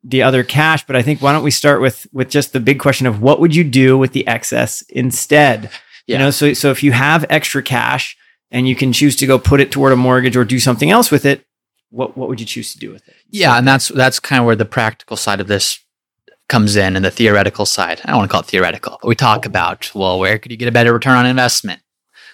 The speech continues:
Speaker 2: But practically speaking, if you don't pay down the mortgage or invest, like, that, that doesn't really matter. So I think part of it is you ask yourself,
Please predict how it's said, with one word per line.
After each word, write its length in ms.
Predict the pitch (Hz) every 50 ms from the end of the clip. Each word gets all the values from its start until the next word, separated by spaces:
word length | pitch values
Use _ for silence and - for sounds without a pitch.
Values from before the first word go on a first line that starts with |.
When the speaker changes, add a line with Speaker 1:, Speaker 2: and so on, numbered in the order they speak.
| _ _
Speaker 2:
But 160 | - - -
practically 480 | - 135 127 123 - 123 113 - 120 104
speaking, 420 | - - - 101 95 _ - 101
if 120 | 92 -
you 100 | - 104
don't 260 | 98 104 98 95 92 - _ _ _ _ _ _ _ -
pay 100 | - 113
down 120 | 101 92
the 40 | 92
mortgage 340 | 95 95 92 92 90 92 90
or 240 | - 139 175 180 151
invest, 400 | - 101 98 95 92 92 - -
like, 120 | 101 95
that, 240 | 101 95 90 - _
that 180 | - 92 87 85
doesn't 220 | 90 90 - 85
really 260 | 87 92 98 104 - _ _
matter. 300 | - 98 85 87 95 - -
So 340 | - - - 123 101 98 98 - - - - - - - - -
I 80 | 135
think 200 | - - 139 123
part 200 | - 151 170 190
of 80 | 180 147
it 60 | 135
is 140 | 123 117 113
you 80 | 123
ask 220 | 120 113 113 - -
yourself, 520 | 123 107 - - 113 107 107 - - -